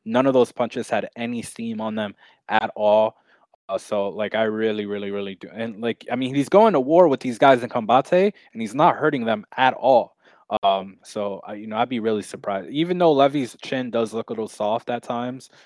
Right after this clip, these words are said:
you know, I'd be super, and, and this is a southpaw matchup as well. Uh, this guy,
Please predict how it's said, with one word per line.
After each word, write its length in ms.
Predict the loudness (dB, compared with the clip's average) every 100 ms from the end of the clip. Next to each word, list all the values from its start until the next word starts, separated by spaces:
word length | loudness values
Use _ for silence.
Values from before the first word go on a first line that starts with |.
| _
you 100 | -16 -8
know, 60 | -8
I'd 100 | -8
be 160 | -12
super, 260 | -12 -14 -8
and, 220 | -8 -8 -2
and 260 | 0 2
this 160 | 0 0
is 100 | -2
a 80 | -2
southpaw 480 | 2 2 2 -2 -4
matchup 440 | -2 -4 -6 -8
as 180 | -12 -8
well. 320 | -2 -2 -2 _ _ _ _
Uh, 180 | 0 0
this 220 | 0 -4
guy, 320 | 0 2 2